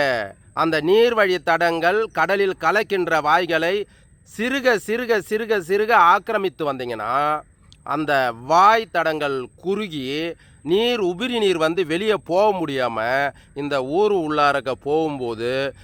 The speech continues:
வீடுகளே முழுகி போயிடும். அது இந்த காணொளியில அதற்கான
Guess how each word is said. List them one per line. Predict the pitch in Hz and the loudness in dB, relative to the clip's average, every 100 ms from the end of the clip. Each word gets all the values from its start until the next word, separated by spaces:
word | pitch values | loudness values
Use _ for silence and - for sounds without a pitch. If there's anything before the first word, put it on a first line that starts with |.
| - 110 | -20 -6
வீடுகளே | 139 185 180 160 156 170 190 156 | 0 2 2 0 2 2 0 -2
முழுகி | 151 170 170 - | -2 0 -2 -2
போயிடும். | 143 139 143 196 202 - | -2 0 0 0 -2 -6
அது | 127 131 | -6 -4
இந்த | 127 123 104 143 | -4 -6 -2 0
காணொளியில | 160 180 170 156 147 147 165 185 | 2 4 2 0 -2 0 2 2
அதற்கான | 135 147 123 151 165 | 2 -2 0 0 0